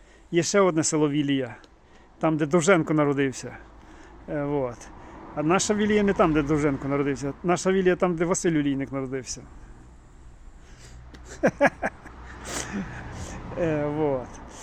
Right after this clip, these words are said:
Е, значить, така історія. Е,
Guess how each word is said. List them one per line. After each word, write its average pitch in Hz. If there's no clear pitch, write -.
Е, 156
значить, 214
така 180
історія. 139
Е, 135